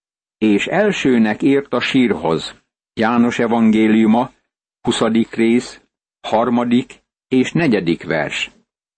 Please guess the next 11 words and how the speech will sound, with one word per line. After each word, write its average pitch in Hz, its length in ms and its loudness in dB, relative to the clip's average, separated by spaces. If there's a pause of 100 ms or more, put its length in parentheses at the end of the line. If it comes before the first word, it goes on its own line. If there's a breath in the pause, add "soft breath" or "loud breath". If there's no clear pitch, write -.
(800)
Simon 151 540 0
Péter 139 500 0
és 117 340 0
János 123 480 0
nem 190 200 2
számított 117 800 0
a 110 60 0
feltámadásra. 87 1200 -2 (1300)
Valószínűleg 131 1040 2
azt 120 200 -2
gondolták, 127 880 0